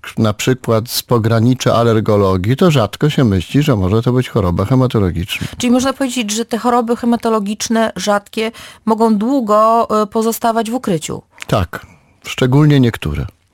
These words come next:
Speaker 2: A porozmawiajmy w takim razie o jednej z takich chorób.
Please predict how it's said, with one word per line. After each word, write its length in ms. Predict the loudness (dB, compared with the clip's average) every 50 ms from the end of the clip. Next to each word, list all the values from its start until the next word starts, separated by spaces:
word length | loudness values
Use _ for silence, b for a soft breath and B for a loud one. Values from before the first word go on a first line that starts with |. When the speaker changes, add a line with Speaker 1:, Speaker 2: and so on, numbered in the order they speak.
| _ _ _ _ B B B B B B B
Speaker 2:
A 280 | -2 0 2 2 0 0 0
porozmawiajmy 540 | 0 0 0 0 0 0 0 -2 -2 -4
w 40 | -4
takim 260 | -6 -6 -4 0 0
razie 220 | 2 2 2 0 0
o 80 | 0
jednej 300 | 0 2 2 4 2 2
z 60 | 2 -2
takich 260 | -6 -8 -8 -10 -6
chorób. 500 | -4 -2 -2 0 0 -2 -4 -4 -8